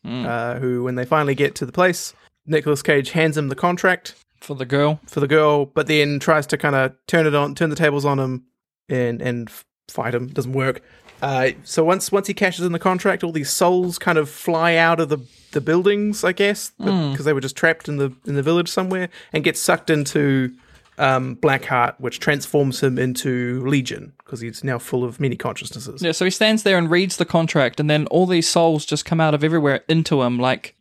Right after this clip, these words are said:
Speaker 1: they're going in his mouth, and it's, it was
Speaker 2: Yeah.
Speaker 1: quite a big
Speaker 2: It
Speaker 1: scene
Speaker 2: makes
Speaker 1: of
Speaker 2: them
Speaker 1: him
Speaker 2: all, like
Speaker 1: standing there, getting absorbed by these souls. He sounded like he was not enjoying it.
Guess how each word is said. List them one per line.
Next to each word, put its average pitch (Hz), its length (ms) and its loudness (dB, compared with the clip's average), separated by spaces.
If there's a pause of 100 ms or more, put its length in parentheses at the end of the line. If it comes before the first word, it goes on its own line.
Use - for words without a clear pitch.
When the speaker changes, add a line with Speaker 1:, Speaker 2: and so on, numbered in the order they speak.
(180)
Speaker 1:
they're 143 200 0
going 156 400 2
in 147 120 0
his 135 200 -2
mouth, 135 580 0
and 127 260 -4
it's, - 240 -4
it 160 160 -2
was 151 160 -4
Speaker 2:
Yeah. 123 80 -2
Speaker 1:
quite 202 140 4
a 139 160 0 (100)
big 170 140 2
Speaker 2:
It - 60 -6
Speaker 1:
scene 175 220 2
Speaker 2:
makes 113 140 0
Speaker 1:
of - 80 -6
Speaker 2:
them 131 100 0
Speaker 1:
him 127 60 -2
Speaker 2:
all, 127 60 -4
like 131 100 -2
Speaker 1:
standing 139 320 0
there, 123 240 -4 (420)
getting 160 260 0
absorbed 147 520 0
by 139 180 4
these 127 200 0
souls. 127 300 -2
He 160 80 0
sounded 196 300 0
like 165 180 2
he 156 80 0
was 151 220 0
not 156 260 0
enjoying 131 440 0
it. - 120 -12